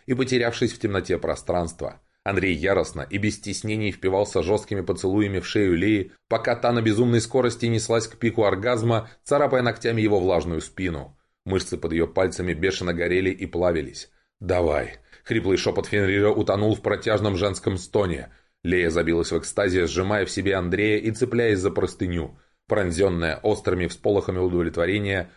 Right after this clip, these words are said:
она боялась упасть от головокружения и нехватки кислорода. Фенрир немного замедлился и позволил Лее насладиться оргазмом, мягко покусывая ее замочку уха. В висках грохотал зашкаливающий пульс, мышцы ныли от напряжения,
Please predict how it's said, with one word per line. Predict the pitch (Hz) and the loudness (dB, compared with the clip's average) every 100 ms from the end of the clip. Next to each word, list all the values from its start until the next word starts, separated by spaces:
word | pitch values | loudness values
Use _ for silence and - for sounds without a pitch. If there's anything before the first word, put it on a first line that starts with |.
| - | -4
она | 117 123 | 0 0
боялась | 113 113 107 104 | 2 4 2 0
упасть | 123 113 110 107 | -2 0 0 -2
от | 104 107 | 0 2
головокружения | 104 101 92 95 92 117 117 107 | 4 2 2 0 2 0 0 -2
и | - 120 | -2 0
нехватки | 117 110 104 - | 0 0 -2 -2
кислорода. | 90 87 90 85 87 73 - - _ _ - | -6 -2 0 2 2 0 -6 -14 _ _ -4
Фенрир | 92 90 82 | 0 0 0
немного | 85 90 90 85 | 0 0 0 0
замедлился | 85 90 98 95 85 104 | 0 -2 0 0 2 -2
и | 104 | 0
позволил | 95 87 110 107 98 | 0 2 4 4 4
Лее | 98 104 101 | 2 0 0
насладиться | 92 95 98 92 87 | 0 -2 -2 0 0
оргазмом, | 82 104 104 107 101 - _ - | 0 0 0 0 -2 -6 _ -6
мягко | 120 123 - 113 | -4 -2 -2 -2
покусывая | 101 - 117 - 107 | -4 -2 -2 2 2
ее | 101 98 | 4 2
замочку | 90 87 85 76 - | 2 0 0 -2 -2
уха. | 85 104 90 78 58 - _ _ - | -2 0 0 -2 -6 -12 _ _ -6
В | |
висках | 87 - 92 78 | -4 -2 -2 0
грохотал | 82 82 82 95 87 | 0 0 0 2 2
зашкаливающий | 87 - 90 82 82 78 76 | 2 0 0 2 0 -2 -6
пульс, | 67 92 85 - - _ - | -6 -4 -4 -6 -18 _ -2
мышцы | 110 113 - 107 | 0 0 -2 0
ныли | 104 104 | 0 0
от | - 98 | -2 -2
напряжения, | 95 92 90 80 98 92 87 85 | -2 0 0 2 0 0 -2 -4